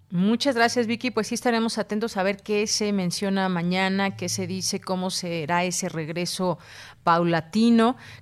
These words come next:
que ya hemos visto poco a poco en otros, en otros países. Veremos cómo será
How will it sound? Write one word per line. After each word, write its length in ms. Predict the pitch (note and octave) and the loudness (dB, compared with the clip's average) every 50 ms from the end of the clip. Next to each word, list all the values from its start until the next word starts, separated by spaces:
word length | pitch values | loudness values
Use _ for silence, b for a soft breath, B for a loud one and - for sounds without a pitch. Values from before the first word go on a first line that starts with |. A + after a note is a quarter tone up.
| B | B
que 100 | - F3+ | -2 2
ya 140 | D#3+ F#3 F#3 | 4 4 4
hemos 260 | F#3 G3 G3+ G3+ - | 4 4 4 2 2
visto 580 | F3+ G3 F#3+ - - - - G#3 G3+ G3+ F3+ F3+ | 0 0 0 0 0 0 2 4 4 4 2 2
poco 240 | - F#3 F3 F3+ G3 | 0 -2 0 0 -2
a 120 | F#3 - | -2 0
poco 280 | - F3+ F3 - F#3+ F3+ | -2 -2 -2 0 0 0
en 140 | F3 E3 E3 | 0 0 -2
otros, 580 | E3 - - F3 F3+ F3 D#3+ - - - - - | -2 -2 -2 -2 -2 -2 -2 -4 -8 -10 -10 -6
en 160 | - E3+ E3 | -4 -2 -2
otros 300 | E3+ E3+ - F#3+ F3+ - | -2 -2 -2 -4 -4 -2
países. 440 | - G#3+ G#3+ B3 C4 B3+ - D4+ C4 | 0 2 2 2 2 0 0 -2 0
Veremos 360 | G#3+ G3 F3+ F#3 G3 G3+ F#3+ | 0 0 0 2 0 -2 -2
cómo 260 | - - F#3 F#3 F3+ | -2 -2 -2 0 0
será 440 | F3 - F#3 E3+ E3 E3 E3+ F3 - | -2 -2 0 0 2 0 0 -2 -4